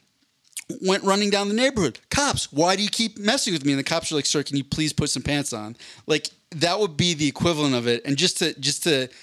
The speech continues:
translate that whole thing into, like, actual, like, Trump logic, it'd be Trump's being like, "Why, why do people keep messing with me? All I did was <laughs> ask for, uh, a foreign adversary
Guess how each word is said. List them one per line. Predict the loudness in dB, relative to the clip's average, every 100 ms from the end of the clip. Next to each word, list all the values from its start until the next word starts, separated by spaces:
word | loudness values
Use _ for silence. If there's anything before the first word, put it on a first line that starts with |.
| -6
translate | 0 2 2 0 0 0 0
that | -2 -2
whole | -2 -2
thing | 0 0 2 0 -4 _ _ _ -6
into, | -2 0
like, | 0 0 -2 -4 -14 _ _ -4
actual, | -2 0 0 2 0
like, | 0 -2
Trump | -2 -2 2
logic, | 2 2 -2 -2
it'd | -2
be | -2
Trump's | 0 0 -4 -10 _ -6
being | -2 0
like, | -2 -4 -8 -20 -20 _ 0
"Why, | 0 0
why | -2 2
do | 2 2
people | 0 0 -2
keep | -2 -2
messing | 2 2 2 0
with | 0
me? | 0 -2 0
All | 0 4 4
I | 2
did | 2 4 4 0 -8 -20 -18 -2
was | 0 0
<laughs> | 0 0 0 -2 -2
ask | 0 -2
for, | -2 0 0 -2 -8 -18 -20 -10 -2
uh, | 0 0
a |
foreign | -2 2 2 2
adversary | 0 0 0 2 2 4 2 -2